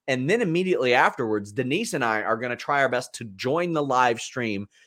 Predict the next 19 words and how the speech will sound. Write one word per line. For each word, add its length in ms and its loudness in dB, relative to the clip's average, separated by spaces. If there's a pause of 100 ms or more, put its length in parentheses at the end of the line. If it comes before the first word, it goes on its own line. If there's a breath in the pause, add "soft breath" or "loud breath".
(140 soft breath)
And 100 -4
depending 320 -2
on 100 -4
how 180 0
things 280 -6
are, 180 2
we 120 2
might 220 0
do, 120 -4
like, 160 -2
a 60 -12
full-on, 720 0
like, 220 -2
live 380 0
review, 420 2 (280 soft breath)
or 200 0
we 140 -2
might, 440 -2
uh, 340 0